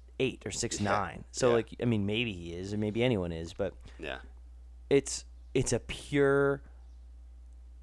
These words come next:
Speaker 1: you just, a slugger, just a guy who
Speaker 2: Yeah.
Speaker 1: goes up and smashes home run. He's in the,
Speaker 2: Yeah.
Speaker 1: he's in the the lead for home runs in the M L B.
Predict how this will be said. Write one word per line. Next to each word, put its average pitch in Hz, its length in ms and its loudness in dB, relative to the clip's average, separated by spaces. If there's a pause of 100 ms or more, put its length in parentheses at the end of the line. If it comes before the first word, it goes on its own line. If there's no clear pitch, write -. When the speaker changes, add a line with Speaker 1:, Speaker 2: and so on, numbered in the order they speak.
(400)
Speaker 1:
you 123 140 -4
just, 113 300 0
a - 60 -4
slugger, 110 800 4
just 120 160 -6
a - 20 -2
guy 120 240 2
who 151 60 -2
Speaker 2:
Yeah. 139 60 -2
Speaker 1:
goes 127 180 6
up 123 280 6
and 101 320 -2 (220)
smashes 113 1080 0
home 98 200 0
run. 92 200 -8
He's 113 180 -2
in 127 100 6
the, 120 60 4
Speaker 2:
Yeah. 117 60 0
Speaker 1:
he's 117 160 0
in 120 100 4
the 110 220 0 (340)
the 110 100 -2
lead 135 240 2
for 117 120 -2
home 117 220 2
runs 104 240 0
in 98 80 -4
the 98 80 -4
M 95 140 -4
L 95 120 -2
B. 87 380 -8